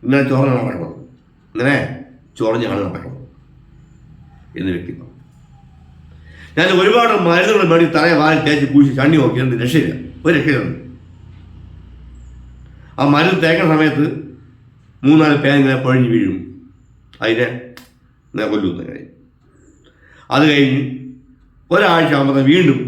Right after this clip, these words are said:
തല നിറച്ചും പുറ്റി പിടിച്ച് പേന് വരുന്നു" എന്നാണ് വ്യക്തി പറഞ്ഞത്. ഹെൽമെറ്റ് യൂസ് ആക്കുമ്പോഴത്തേക്കും തലയിൽ കൂടി താഴോട്ട് ഇറങ്ങി നെറ്റിയിലൊക്കെ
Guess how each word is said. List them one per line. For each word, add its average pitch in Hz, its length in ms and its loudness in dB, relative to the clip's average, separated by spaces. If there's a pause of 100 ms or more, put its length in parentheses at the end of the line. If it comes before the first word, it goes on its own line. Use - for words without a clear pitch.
(120)
തല 120 160 -6
നിറച്ചും 107 360 -4
പുറ്റി 113 200 -6
പിടിച്ച് - 260 -4 (120)
പേന് 95 200 -4 (760)
വരുന്നു" 131 300 2 (140)
എന്നാണ് 92 280 -4
വ്യക്തി - 240 -10
പറഞ്ഞത്. - 320 -18
ഹെൽമെറ്റ് 143 340 2 (140)
യൂസ് 123 200 -2
ആക്കുമ്പോഴത്തേക്കും 113 640 -2 (420)
തലയിൽ 113 260 -2
കൂടി 110 180 -2 (340)
താഴോട്ട് 104 340 -4
ഇറങ്ങി 98 260 -4
നെറ്റിയിലൊക്കെ 95 420 -6